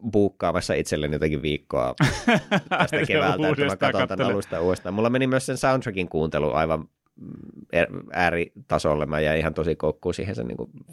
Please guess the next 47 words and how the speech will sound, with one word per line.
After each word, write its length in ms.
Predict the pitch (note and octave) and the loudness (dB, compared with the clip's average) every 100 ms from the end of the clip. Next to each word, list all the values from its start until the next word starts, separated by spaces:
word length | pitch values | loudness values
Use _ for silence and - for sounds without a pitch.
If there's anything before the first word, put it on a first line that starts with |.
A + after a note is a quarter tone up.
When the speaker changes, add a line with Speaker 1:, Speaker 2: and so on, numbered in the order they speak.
| - | -2
Speaker 1:
finaalijakson 520 | E2 D2 D2+ - - | 0 2 0 -2 -4
jälkeen, 280 | D2 D#2 E2 | -4 -4 -2
kun 80 | F#2 | 0
mä 40 | |
palasin 320 | E2+ E2 F2+ | 2 2 2
kuuntelemaan 380 | F2 F2 D#2 D#2 | 0 2 0 -2
niitä 140 | D#2+ - | -6 -4
biisejä. 380 | D2 D2 D#2+ - | -2 0 -2 -8
Sit 80 | - | -2
mä 60 | |
Speaker 2:
Mm. 60 | A#2 | 0
Speaker 1:
sanoin, 120 | G#2+ | 0
että 100 | G2+ | -2
mä 60 | A#1+ | -4
en 80 | G#1+ | -4
tätäkään 440 | G1+ G1+ - A1+ | -2 -2 -2 -4
muistanut, 380 | C#2+ - D#2 D#2 | -4 -6 -4 -4
mutta 160 | D2 | -6
ne 40 | C2+ | -6
on 120 | C2+ | -6
aivan 220 | A#1+ A1+ - _ _ | -6 -8 -14 _ _
tosi, 220 | - - - | -12 -8 -8
tosi 160 | - - | -10 -8
kovia. 280 | A#2 B2 B2 - | -8 -8 -12 -6
Speaker 2:
Mm. 240 | A#2+ A#2 A2+ | -2 0 2
Speaker 1:
Huikeat 280 | F#2+ - | 2 0
soundtrackit. 400 | - A1 - - _ _ _ _ _ _ _ _ _ _ _ _ _ - | -10 -12 -14 -20 _ _ _ _ _ _ _ _ _ _ _ _ _ -6
Mut 120 | E3 | 2
joo, 200 | C#3+ E2 _ _ _ - | 2 2 _ _ _ -18
mä 140 | - F#2+ | -10 -6
en 160 | F#2 | -6
tiedä, 240 | F2 D#2+ - _ - | -4 -6 -8 _ -20
missä 240 | G2+ - | -16 -14
me 60 | D2 | -14
oltiin 200 | - - - | -12 -14 -14
menossa. 320 | F#2+ - - | -18 -20 -4
Speaker 2:
Joo, 200 | C#3+ D3 | 2 4
Speaker 1:
Eka 100 | C#3 | 2
Speaker 2:
ykköskaudella 560 | D3 C3+ A2+ C3 B2 A#2 | 0 -2 4 4 4 2
Speaker 1:
kausi. 60 | |
Speaker 2:
joo, 180 | A#2 A2+ | 2 0
silleen, 380 | - A#2+ A#2 A2+ | -2 0 0 0
ja 60 | A2+ | -2
sit 140 | A2+ | -4
siinä 180 | - B2 | -2 0
jossain 320 | A#2+ - A#2+ | 0 0 -2
vaiheessa 240 | A2 - | -2 0